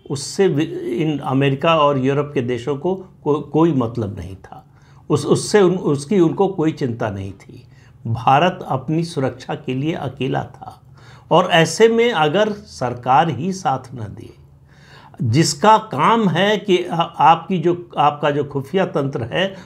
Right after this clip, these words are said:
उसको जितना मजबूत कर सकें उतना मजबूत करें, अगर वो काम सरकार न करे बल्कि डिमोरलाइज करे, हतोत्साहित करे, तो आप सोचिए क्या हो सकता है। वही हुआ जो दो हज़ार चार से दो हज़ार चौदह के बीच में हुआ,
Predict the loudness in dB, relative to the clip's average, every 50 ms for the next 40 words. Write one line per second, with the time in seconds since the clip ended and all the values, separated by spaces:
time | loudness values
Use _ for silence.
0 | -18 -12 -10 -10 -8 0 0 2 2 2 0 -2 -2 -2 -2 0 0 0 0 0
1 | -2 -2 -2 -4 -4 -4 -4 -4 -4 -4 -4 -6 -6 -2 0 0 0 0 -4 -12
2 | -18 -14 -6 -6 -4 -4 -2 0 2 4 4 4 2 0 0 0 -2 -2 -2 -2
3 | -2 0 0 0 0 0 -2 0 0 0 0 0 0 0 0 0 0 0 0 0
4 | 0 -4 -6 -8 -8 -6 0 0 0 0 0 -4 -6 -6 -6 -8 -10 -10 -10 -10
5 | -12 -12 -16 -18 -18 -18 -18 -18 -18 -18 -14 -6 0 2 4 4 2 4 4 4
6 | 4 4 4 4 4 4 4 4 4 4 4 4 4 4 2 0 -2 -4 -6 -6
7 | -4 -6 -8 -8 -8 -8 -8 -4 0 0 -2 -2 -2 0 2 2 2 2 0 -4
8 | -4 -6 -4 -4 -4 -4 -8 -12 -16 -20 -20 _ _ _ _ -20 -20 -20 -20 _
9 | -4 -2 0 4 6 6 6 4 2 -6 -8 -8 -6 -4 -4 -4 -4 -4 -6 -4
10 | -2 -2 -2 -2 -6 -12 -12 -14 -16 -18 -18 -18 -18 -18 -18 -20 -20 -20 -20 -20
11 | -20 -20 -20 -20 _ -20 _ -18 -8 0 0 2 4 4 4 4 2 0 0 -2
12 | -2 -4 -6 -14 -20 -20 -20 _ -20 -14 -10 -4 -2 0 2 2 0 -2 -4 -12
13 | -8 0 4 4 6 6 6 4 2 2 2 2 2 2 2 0 -2 0 2 2
14 | 2 2 2 0 0 -2 -4 -6 -4 -2 -2 -2 -2 -2 -6 -4 -4 -4 -6 -6
15 | -8 -8 -10 -8 -8 -10 -10 -10 -10 -14 -20